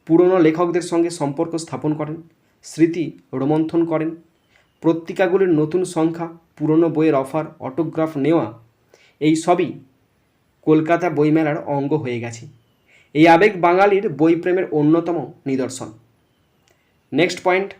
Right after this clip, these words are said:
অর্থনৈতিক গুরুত্ব। কলকাতা বইমেলা কেবল সাংস্কৃতিক নয়, অর্থনৈতিকভাবেও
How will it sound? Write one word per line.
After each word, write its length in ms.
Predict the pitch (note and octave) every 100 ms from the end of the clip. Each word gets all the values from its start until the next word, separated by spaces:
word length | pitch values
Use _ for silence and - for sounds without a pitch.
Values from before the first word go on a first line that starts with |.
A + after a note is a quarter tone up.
| _ - D3
অর্থনৈতিক 580 | D#3+ - F3+ F3+ F3+ B2+
গুরুত্ব। 360 | D3 D#3 - C3 - _ _ _ _ _ _ _ _ _ -
কলকাতা 420 | F#3 G3+ G#3+ A#3
বইমেলা 440 | F#3 G3+ A3 F3+ G#3+ -
কেবল 220 | F#3 G#3 G#3+
সাংস্কৃতিক 500 | - F3 F3 G3+ G3+ D#3+
নয়, 240 | D#3+ D3+ - - _ _
অর্থনৈতিকভাবেও 1000 | B2+ D3 D3+ F#3 F#3+ F#3+ E3 - D3 D#3+